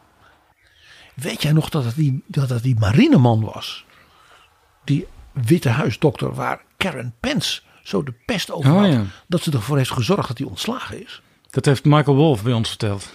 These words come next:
Speaker 1: Die was daarachter gekomen. We weten dus nu dat toen Trump was, eh, aangestoken dus door het virus en dus corona had. En toen werd gezegd, "Ja, nee, maar hij is, eh, helemaal, eh, goed." En hij is alleen maar even voor,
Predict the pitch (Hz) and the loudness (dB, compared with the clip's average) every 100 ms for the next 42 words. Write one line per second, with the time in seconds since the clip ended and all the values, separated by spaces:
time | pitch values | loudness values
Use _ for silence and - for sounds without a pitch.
0 | - _ 123 117 330 214 - 208 185 - | -20 _ -4 -2 0 -2 0 -2 -2 -2
1 | 101 117 - - - _ _ _ _ _ | -4 -6 -10 -16 -20 _ _ _ _ _
2 | _ _ _ _ _ _ _ 147 180 247 | _ _ _ _ _ _ _ -2 0 2
3 | 165 131 151 240 156 156 - 165 131 - | 2 2 4 6 4 2 -4 -2 -2 -4
4 | 240 208 - - _ 117 - - 170 123 | -6 -6 -6 -16 _ -12 -12 -12 -12 -14
5 | 120 117 - _ _ _ 190 190 - 147 | -16 -18 -20 _ _ _ 0 0 2 0
6 | 117 131 202 135 117 160 117 117 - _ | -2 -8 -8 -6 0 2 2 -2 -8 _
7 | _ - - 220 180 117 - _ 143 131 | _ -8 2 4 4 2 -8 _ -8 -6
8 | 131 - 135 135 233 113 80 - - _ | -4 0 4 4 4 0 -4 -12 -18 _
9 | _ _ _ _ _ _ - - - 127 | _ _ _ _ _ _ -20 -20 -10 -4
10 | 139 143 - 101 110 131 135 127 120 113 | -2 -2 -4 -6 -2 2 4 4 2 -2
11 | 113 - - 92 - 117 113 131 165 143 | -6 -6 -8 -8 -12 -12 -8 -2 0 0
12 | 143 127 - 160 117 - - 117 127 - | -2 -4 2 2 2 -6 -8 -8 -10 -18
13 | - 123 - 180 202 160 226 208 151 - | -10 -6 0 4 4 2 2 0 -2 -4
14 | 156 147 - | 0 0 -2